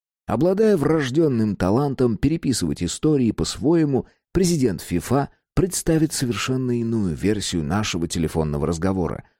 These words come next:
будто президент республики за обеденным разговором заставил меня передумать, попросив проголосовать за Катар.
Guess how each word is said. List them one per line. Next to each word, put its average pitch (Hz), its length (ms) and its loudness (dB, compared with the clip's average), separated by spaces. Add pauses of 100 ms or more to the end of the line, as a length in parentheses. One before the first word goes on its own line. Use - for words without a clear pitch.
(100)
будто 117 380 0
президент 90 500 0
республики 120 640 0
за 95 200 2
обеденным 73 480 -2
разговором 80 600 0 (220)
заставил 117 800 2
меня 92 360 0
передумать, 101 720 0 (240)
попросив 113 560 0
проголосовать 85 640 0
за 78 120 -4
Катар. - 460 -8